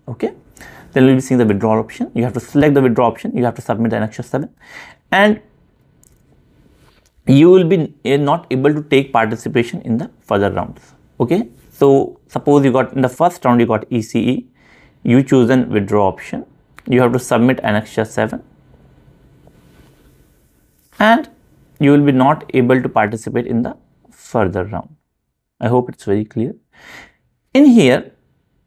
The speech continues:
the process of the refund, so partial tuition fees will be refunded. Okay, in here that will be totally depending on the officer, like, what will be the amount of refund you will be getting. Okay,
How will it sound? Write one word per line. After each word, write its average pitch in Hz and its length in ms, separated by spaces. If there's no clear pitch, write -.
the 143 100
process 185 560
of 143 120
the 151 100
refund, 127 460
so 175 80
partial 156 580
tuition 165 380
fees 143 320
will 123 120
be 135 180
refunded. - 500
Okay, - 180
in 233 160
here 185 260
that 151 220
will 156 80
be 160 100
totally 147 400
depending 131 580
on 120 200
the 147 160
officer, - 540
like, - 320
what 170 260
will 131 120
be 113 120
the 156 240
amount 123 340
of 127 200
refund 120 520
you 110 120
will 101 100
be 240 180
getting. - 280
Okay, - 220